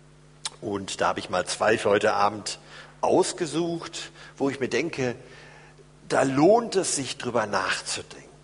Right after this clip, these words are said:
Wir können auch gerne darüber nachher diskutieren, nur nicht während der Predigt. Ja, mit dem Reich der Himmel ist es wie,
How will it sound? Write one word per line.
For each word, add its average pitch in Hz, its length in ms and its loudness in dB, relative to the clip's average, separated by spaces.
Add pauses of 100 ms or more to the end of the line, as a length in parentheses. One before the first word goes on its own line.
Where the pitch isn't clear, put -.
(460)
Wir 95 80 -14
können - 220 4
auch 131 140 0
gerne 139 280 4
darüber 131 360 4
nachher 117 340 2
diskutieren, 131 1080 -2 (520)
nur 104 140 -2
nicht 101 200 -6
während 90 500 -2 (400)
der 87 80 -4
Predigt. - 840 -14 (1300)
Ja, 147 460 8
mit 165 200 2
dem 170 140 4
Reich 190 400 6
der 190 160 8
Himmel 214 440 6
ist 208 420 2
es 123 500 0
wie, 143 380 -2